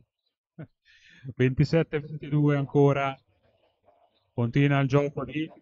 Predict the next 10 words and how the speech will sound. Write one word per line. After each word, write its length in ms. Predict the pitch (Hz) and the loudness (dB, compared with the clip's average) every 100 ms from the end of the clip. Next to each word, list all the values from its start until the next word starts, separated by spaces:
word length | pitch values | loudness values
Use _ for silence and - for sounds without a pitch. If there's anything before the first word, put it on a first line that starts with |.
| _ _ _ | _ _ _
bella 280 | 131 147 156 | -6 -2 0
parata 400 | 156 156 151 151 | 2 2 0 -2
da 80 | 147 | -8
parte 280 | 147 143 147 | -8 -6 -6
di 80 | |
Sanchez 540 | 143 156 151 147 151 135 | -4 -4 -6 -4 -6 -6
sul 240 | 151 139 | -8 -8
tiro 340 | 123 147 143 139 | -6 -2 -2 -2
di 280 | 135 135 135 | -4 -6 -8
Forlini. 600 | - 160 156 143 135 135 | -4 -4 -4 -6 -6 -10